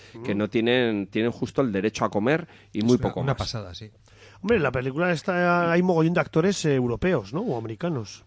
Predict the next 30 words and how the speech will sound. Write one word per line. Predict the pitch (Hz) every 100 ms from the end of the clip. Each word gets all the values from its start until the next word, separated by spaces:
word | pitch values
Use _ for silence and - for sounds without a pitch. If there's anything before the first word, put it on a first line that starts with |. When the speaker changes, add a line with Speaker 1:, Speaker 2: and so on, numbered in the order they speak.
| _
Speaker 1:
Sí, | - - - 156
es | 247 -
que, | 185 131 123
ya | 120
te | 156
digo, | 165
es | 151
una | 151
coproducción, | 160 147 139 - 175 175 123
eh, | 113 107 104 104
franco-coreana. | - 113 98 90 107 107 214 107 107
<laughs> | -
Es | -
una | 156 143
cosa | 139 139
Speaker 2:
Ah, |
Speaker 1:
bastante | 120 - 139
Speaker 2:
sí, | 123
es | 151
Speaker 1:
extraña. | 143 220 123 87 - - -
Speaker 2:
verdad. | 185 143 170
No, |
no, | 233
coproducción, | 190 151 139 226 240 - _ - _ _ - _ _ _
eh, | 160 160 151 151 135
coreano | 147 147 147 147
del | 143
sur, | - 202 254 233
Estados | 175 190 185
Unidos. | 147 196 117 - -